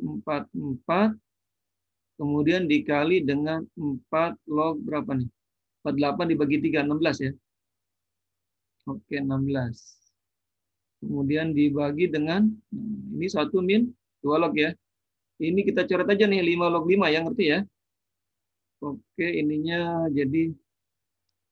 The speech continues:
oke ya, sama ya. Berarti ini,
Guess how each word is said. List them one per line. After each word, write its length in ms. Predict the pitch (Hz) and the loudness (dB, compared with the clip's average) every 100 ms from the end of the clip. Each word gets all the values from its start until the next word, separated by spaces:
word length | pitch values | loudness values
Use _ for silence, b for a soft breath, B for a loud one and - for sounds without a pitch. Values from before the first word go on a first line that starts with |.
| _ _ _ _ _ _ _ _ | _ _ _ _ _ _ _ _
oke 80 | 147 | -2
ya, 160 | 131 139 | 0 0
sama 240 | 160 156 151 | -2 0 0
ya. 240 | 139 170 - - | 0 -2 -8 -14
Berarti 360 | - - - - | -12 -12 -10 -8
ini, 140 | - | -8